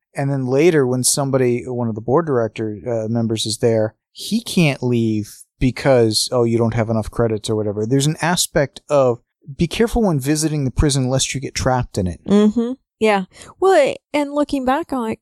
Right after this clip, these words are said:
Speaker 2: f-, being from ten years ago, I don't think I really registered that they were talking about carbon footprint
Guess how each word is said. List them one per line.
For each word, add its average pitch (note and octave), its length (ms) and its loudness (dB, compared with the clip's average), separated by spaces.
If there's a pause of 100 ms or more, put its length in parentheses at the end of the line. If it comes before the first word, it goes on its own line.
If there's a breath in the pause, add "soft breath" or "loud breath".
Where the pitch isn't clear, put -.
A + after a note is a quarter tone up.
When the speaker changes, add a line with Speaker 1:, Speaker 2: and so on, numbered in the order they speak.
(120)
Speaker 2:
f-, - 180 -20 (160)
being G#3 520 -2
from G3+ 220 -2
ten G3 240 2
years F3+ 260 0
ago, F3+ 320 0 (480 loud breath)
I C4+ 80 -2
don't A4+ 220 -2
think G4 180 -4
I C4+ 100 4
really B3 680 -2
registered A3+ 680 0
that G3 180 0
they G#3 120 4
were G3 120 0
talking A3 520 -2
about F3 360 -2
carbon G3 400 0
footprint - 880 -4